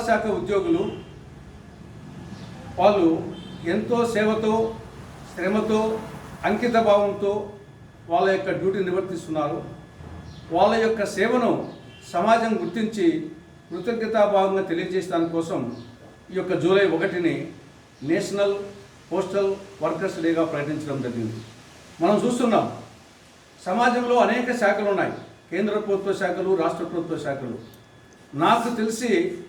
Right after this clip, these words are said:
అవినీతి లేని ఏకైక శాఖ ఏదైనా ఉంది అంటే అది పోస్టల్ శాఖ. మిగతా అన్ని శాఖల్లో ఎంతో కొంత అవినీతి ఉంటుంది, ఎవరో కొందరు అవినీతి చేస్తుంటారు. కానీ పోస్టల్ డిపార్ట్మెంట్లో నా చిన్నప్పుడు నుండి చూస్తున్నాను, ఇప్పటి వరకు కూడా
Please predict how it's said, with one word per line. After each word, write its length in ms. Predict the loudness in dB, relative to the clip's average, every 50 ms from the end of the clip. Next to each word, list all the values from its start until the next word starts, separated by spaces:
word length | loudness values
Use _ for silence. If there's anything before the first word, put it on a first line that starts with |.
| -20 -20 -20 -20 -20 -12 -6 -2 0
అవినీతి 460 | 0 2 2 2 2 0 0 -2 -2 0 2
లేని 240 | 4 4 4 4 4 2 2
ఏకైక 380 | 2 2 0 0 0 0 -2 -2 -2 0
శాఖ 160 | 2 2 2 2 2 2 2
ఏదైనా 220 | 2 2 0 0 0 0
ఉంది 140 | 0 0 0 0
అంటే 180 | -2 -2 0 0 0 0
అది 100 | 0 0 0
పోస్టల్ 320 | -2 -4 -4 -6 -8 -8 -8
శాఖ. 140 | -8 -10 -10 -12 -16 -20 -20 -20 -20 -20 _ _ -20 -20 -20 _ _ -20 -20 -20 -20 -18 -8 -2 0
మిగతా 300 | 2 2 2 4 6 6 6 6
అన్ని 240 | 6 4 2 0 0 2 2
శాఖల్లో 480 | 2 2 2 2 0 2 2 2 2 2 0 -2 -8 -12 -18 -20 -20 _ _ -6 -4 -2
ఎంతో 200 | -2 0 2 4 4 4 4
కొంత 160 | 2 2 2 2
అవినీతి 280 | 4 4 2 2 2 0 0
ఉంటుంది, 300 | 0 0 -2 -4 -4 -8 -10 -14 -18 -20 -20 -20 -20 _ _ -20 -20 -18 _ -2
ఎవరో 260 | 2 4 4 6 4 4 2
కొందరు 220 | 2 2 4 4 4
అవినీతి 240 | 4 4 2 0 0
చేస్తుంటారు. 480 | -2 -2 -2 -4 -4 -2 -2 -2 -4 -6 -10 -14 -18 -20 -20 -20 -20 -20 -10 -4
కానీ 160 | -2 -2 -2 -2 -2 0
పోస్టల్ 380 | 0 0 0 2 0 0 2 2 0
డిపార్ట్మెంట్లో 720 | 0 4 4 4 4 2 0 -4 -4 -4 -4 -2 -2 -2 -2 -4 -8 -12 -16 -20 -20 -20 -10 -4 0
నా 80 | 0 0 0 0
చిన్నప్పుడు 400 | -2 -2 0 0 0 4 4 4 4
నుండి 160 | 4 0 -2 -2 -4
చూస్తున్నాను, 380 | -4 -6 -6 -4 -2 2 4 4 4
ఇప్పటి 180 | 2 2 -4 -2 -2
వరకు 160 | -2 -2 -2 0
కూడా 160 | 2 2